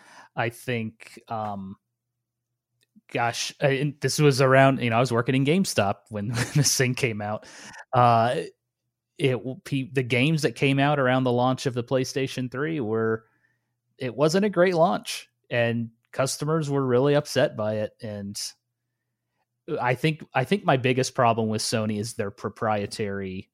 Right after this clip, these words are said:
stuff, like with the memory cards. I, that just, I can't stand it when a company does that. It's very infuriating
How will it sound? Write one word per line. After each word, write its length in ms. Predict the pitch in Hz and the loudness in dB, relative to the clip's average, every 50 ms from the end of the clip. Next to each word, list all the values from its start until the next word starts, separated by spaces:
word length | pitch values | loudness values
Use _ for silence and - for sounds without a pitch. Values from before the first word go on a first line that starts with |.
| _ _ - | _ _ -14
stuff, 540 | - - - - 104 92 87 - - - - | -10 -8 -6 -6 -6 -6 -6 -8 -12 -16 -12
like 300 | 143 113 104 98 98 _ | -10 -8 -8 -8 -8 _
with 160 | - 104 - - | -8 -8 -6 -6
the 80 | - | -6
memory 380 | 101 101 104 98 104 104 104 107 | -6 -4 -4 -6 -6 -6 -8 -6
cards. 400 | - 117 113 110 110 110 - - - | -6 -4 -4 -4 -4 -6 -8 -8 -4
I, 100 | 117 123 | -2 0
that 180 | 131 127 117 | 0 0 -2
just, 340 | - 110 101 - - - - _ _ _ _ _ _ _ _ _ - | -4 -6 -6 -6 -8 -10 -12 _ _ _ _ _ _ _ _ _ -4
I 100 | 120 123 | -4 -2
can't 300 | - - 143 117 104 - | 0 -2 -2 -2 -2 -2
stand 400 | - - - 131 113 113 113 113 | -4 -4 -4 -4 -4 -2 -2 -4
it 80 | 107 | -4
when 140 | 104 107 98 | -6 -6 -8
a 20 | |
company 400 | - - 110 98 - 101 95 95 | -8 -10 -10 -10 -10 -10 -10 -10
does 240 | 92 98 92 90 - - | -10 -12 -12 -12 -12 -12
that. 260 | 95 90 95 95 - | -12 -12 -12 -14 -14
It's 240 | - 110 - - - - - | -14 -16 -16 -16 -18 -16 -10
very 340 | - 120 117 117 117 113 107 | -6 -4 -2 -2 -2 -4 -4
infuriating 760 | 101 110 - - 107 101 98 98 95 95 92 95 95 98 107 | -8 -10 -10 -10 -10 -10 -10 -10 -10 -12 -12 -12 -12 -14 -14